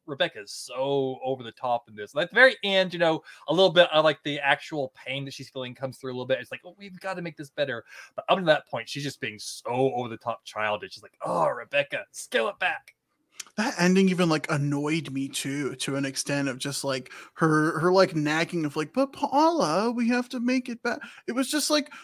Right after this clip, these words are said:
Speaker 2: the whole front end of the conversation was you being really frustrated at Paula, and, like, now you're gonna lay on this, like,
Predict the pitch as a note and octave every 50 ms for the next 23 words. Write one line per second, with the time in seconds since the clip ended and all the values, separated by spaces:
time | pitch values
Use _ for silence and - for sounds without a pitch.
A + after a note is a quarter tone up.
0 | - - - G#3+ - C#4 C#4+ D4 C#4 - - G3+ G3 G#3+ F3+ F3 F#3+ G3+ G#3 G3
1 | F#3 F3 E3+ E3+ D#3+ E3 E3 - - E3+ D3+ - G3+ F#3 D3+ - E3 E3 E3 E3+
2 | D#3+ C#3 C3+ C#3+ D3+ E3 D#3+ - E3+ C#3+ D3 - - F#3 D#3+ C3 F#3 F#3 F3 E3
3 | - - C#3+ C#3 D3+ F3 F#3 F3 D#3 E3 D#3+ D#3+ E3 - - - - - - D#3
4 | D3+ D3 D3 D3+ E3 F3 F3 F#3 F3+ F3+ F3 E3 D#3 D3+ D3+ D3+ D3+ D#3+ D#3 D#3
5 | D#3 D#3 D3+ D3+ E3 - - E3+ D#3 D3+ C3+ -